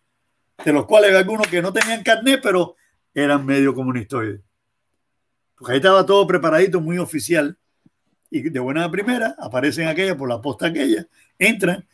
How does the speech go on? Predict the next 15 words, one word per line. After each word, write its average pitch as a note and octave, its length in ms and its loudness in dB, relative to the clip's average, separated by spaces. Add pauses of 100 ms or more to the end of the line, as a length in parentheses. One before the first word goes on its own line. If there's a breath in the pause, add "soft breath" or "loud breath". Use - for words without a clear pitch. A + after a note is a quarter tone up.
(280)
desconocen C#3+ 600 0
al C3 100 -2
presidente C#3 460 0
electo, F3+ 400 0 (220)
rompen D3 340 2
la D#3 100 2
Constitución, E3+ 680 -2 (400 soft breath)
y E3 180 6
entra A3 260 2
en F3+ 120 0
Cuba, D#3+ 440 2 (100)
finalmente, D3+ 880 -2 (240)
el C3 160 -2
Partido F3+ 440 4
Comunista, E3+ 640 -2